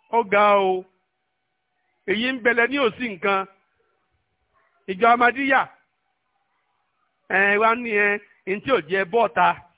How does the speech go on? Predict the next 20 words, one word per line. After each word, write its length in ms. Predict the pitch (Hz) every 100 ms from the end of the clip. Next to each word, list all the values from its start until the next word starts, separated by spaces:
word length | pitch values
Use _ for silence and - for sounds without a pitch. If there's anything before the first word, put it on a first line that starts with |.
| _ -
Ẹ 240 | 175 180
bá 140 | 185 233 220
àbúrò 300 | 151 196 233
ẹ̀ 80 | 185
mọ́ 160 | 202
ṣe 200 | 190 180
dáálọ́gì. 600 | 170 214 220 220 190 143 123 _ _
Ó 140 | 160
ní 140 | 180 175
pé, 180 | 196 214 220 220 _
ẹ, 120 | - 165
àbúrò 340 | 160 151 233 175
yìí 120 | 180
mọ́ 180 | 214 226
ní 120 | 220 220 - _
ká 100 | 226
mọ́ 160 | 254 226
ṣe 140 | 220 202
alayhi 280 | 151 214 208
sàlámù 520 | 170 143 190 220